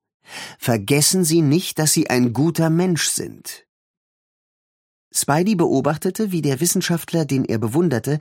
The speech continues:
gegen das Monster in sich kämpfte. Das Monster, das heraus wollte. "Niemand sieht das Gute, das ich getan habe, Spider-Man",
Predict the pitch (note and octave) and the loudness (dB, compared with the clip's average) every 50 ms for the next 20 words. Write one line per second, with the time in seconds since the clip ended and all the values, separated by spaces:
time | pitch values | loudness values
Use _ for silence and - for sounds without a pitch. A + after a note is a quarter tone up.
0 | - - - - - - _ - D3 C#3+ D3+ C#3+ C3+ C#3 C3+ - - C3+ C#3 D#3 | -6 -10 -16 -16 -18 -10 _ -2 0 2 2 0 2 0 0 0 0 0 2 2
1 | F3 F3+ F#3 E3+ - - - B2+ - - - A2 A#2 A#2 G#2 G#2+ A#2 A2 - - | 2 2 2 0 0 0 0 -2 -2 0 0 0 2 2 2 0 -2 -2 -2 -6
2 | - - - - - - - - - - - - - _ - - - - - B2+ | -8 -6 -6 -6 -6 -6 -10 -12 -12 -14 -16 -18 -20 _ -20 -20 -12 -4 -2 0
3 | - C#3+ C#3+ D3+ F3 G3+ F#3 - - - D3 C#3+ C#3 - C3+ C3 A#2 - - - | 2 4 4 4 4 2 2 0 -2 -2 -2 -2 -2 -2 -4 -2 -2 -2 -2 -2
4 | - B2+ A#2+ A2 C#3 F3+ G3+ D#3 - - - - C2+ - - - - - - - | -2 -4 -2 -2 -2 -4 -2 -2 -4 -4 -4 -8 -12 -12 -12 -14 -14 -16 -16 -20
5 | _ _ _ _ _ _ _ _ _ _ _ _ _ _ _ _ _ _ _ _ | _ _ _ _ _ _ _ _ _ _ _ _ _ _ _ _ _ _ _ _
6 | _ - - D#3+ F#3 F3 D3+ D#3 D#3 D3+ C3+ A2 - - - - - - F#3+ G3+ | _ 0 2 4 4 6 4 4 2 2 2 2 2 2 2 2 2 2 2 2
7 | F#3 D3 B2 - - B2+ G#2+ G2+ - - - - - - E3 F3 D#3 C3+ - C3+ | 2 0 0 0 0 0 2 2 2 2 0 -2 -2 0 0 2 2 2 0 0
8 | B2 A2+ - _ - D3+ B2+ - - - - - - - - - - - - - | -2 -2 -4 _ -2 -2 0 2 2 2 2 2 2 2 0 0 -2 -4 -6 -4
9 | - A2+ - - C3+ C3+ - F#2+ G2+ - B2+ G#2+ E2 G2+ F2+ - - - - - | -4 -4 -4 -2 -2 -2 0 -2 0 0 0 0 0 0 0 0 0 2 2 2
10 | - - _ _ - E3+ F3 B2+ - - G#2+ - A#2 A2 G2+ F2+ - - - | 0 -2 _ _ 0 0 0 0 0 -4 -2 0 0 -2 -2 -4 -6 -8 -10